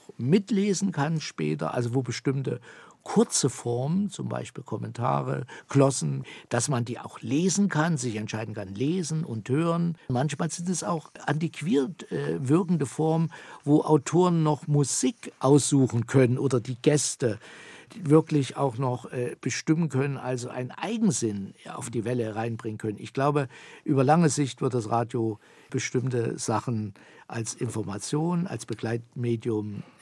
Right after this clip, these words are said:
behalten, weil es sehr flexibel einsetzbar ist, weil man sich dazu bewegen kann, weil man es im Auto beim Fahren hören kann oder ich mich durch die Wohnung bewege.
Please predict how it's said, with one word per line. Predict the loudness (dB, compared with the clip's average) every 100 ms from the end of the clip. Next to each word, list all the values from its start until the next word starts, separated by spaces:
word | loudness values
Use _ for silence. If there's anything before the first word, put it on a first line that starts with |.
| -14 -10
behalten, | -8 -2 0 2 0 -2 -2 -6 -6
weil | -6 -4
es | -6
sehr | -6
flexibel | -8 -12 -10 -2 0 0
einsetzbar | -2 -4 -4 -6 -6 -8 -8
ist, | -8 -10 -12 -20 -18 -6
weil | -2 -2
man | -2
sich | -6 -8
dazu | -8 -6 -4
bewegen | -2 -4 4 6 6 6 4
kann, | 2 -4 -2 0 -2 -6 -20 -20 -20 -20 -6
weil | 0 2 2
man | 0 -2
es | -6 -8 -4
im | 0 0 -2
Auto | 2 6 6 6 6 6 2 -4 -4
beim | -2 -2
Fahren | 2 2 4 4 2 4
hören | 2 2 -6
kann | -8 -8 -8 -10 0
oder | 0 2
ich | 0 0
mich | 0
durch | 2 2
die | 2 -2 2
Wohnung | 4 6 4 4
bewege. | 0 -2 -4 -6